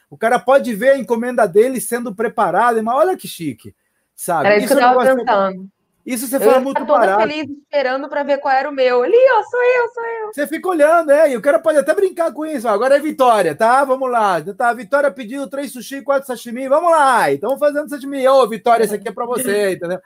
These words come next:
Speaker 1: Pô, imagina que conexão você não faz depois você receber isso aqui. Então, essa, essa preocupação de conexão, que não é cara e não é difícil.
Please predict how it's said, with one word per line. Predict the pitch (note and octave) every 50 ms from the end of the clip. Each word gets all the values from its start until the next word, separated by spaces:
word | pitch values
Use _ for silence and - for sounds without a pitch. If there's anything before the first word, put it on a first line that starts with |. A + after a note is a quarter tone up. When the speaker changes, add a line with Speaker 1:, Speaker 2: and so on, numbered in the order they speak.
| _ _ _ _ _ _ _
Speaker 1:
Pô, | - F4 E4+
imagina | D4 D4 D#4 D4 A3+ F#4 G#4 G#4+ F#4
que | - E4 D#4
conexão | - E4+ D#4+ C#4 A#3 - - - C4 C4+ C4
você | B3+ G#3+ - B3
não | A#3 A3 F#3
faz | - - G#3 A3+ A#3+ A#3 G#3 F3 E3
depois | F#3 - - G#3+ G#3
você | G#3+ G3 G3+ G#3+ G#3
receber | G#3 G3 G3+ F3+ D#3+ D3+ F3 F3
isso | F3 D3+ D#3+ D3
aqui. | D#3 D#3 C#3+ _ _ _ _ - _ _ -
Então, | G3+ G3 C#4 D#4 C#4+ A#3+ F3+
essa, | - B3+ D#4 D4+ - - C#4 B3 A3 F#3+ - _ _ _ _ _ -
essa | - A3+ C#4 C4 C4+ - B3 G3+ F3+ _ _ _ _ _ _ _ _ _
preocupação | - A3 A#3+ A#3 A3 - A3+ A3+ - A3+ G3+ F#3 - - - G3 F#3+ F#3 F3+
de | D#3+ F3 D#3
conexão, | - F3 E3+ E3 D#3+ D3 - - - - F#3+ F#3+ F#3 F3+ - _
que | - A3 A#3+
não | A#3 A#3 C4 C#4+ C#4+ C4+ B3
é | B3 A#3+ A#3+
cara | - - F#3+ F#3+ F#3+ F#3+ G3 F#3+ G3 G3+ -
e | A3 A3
não | G#3+ A3 B3 B3 B3 A3+ G#3
é | G3+ G#3 G#3
difícil. | F3+ G#3 - - - E3 E3 D#3+ - - - G#2+ F#2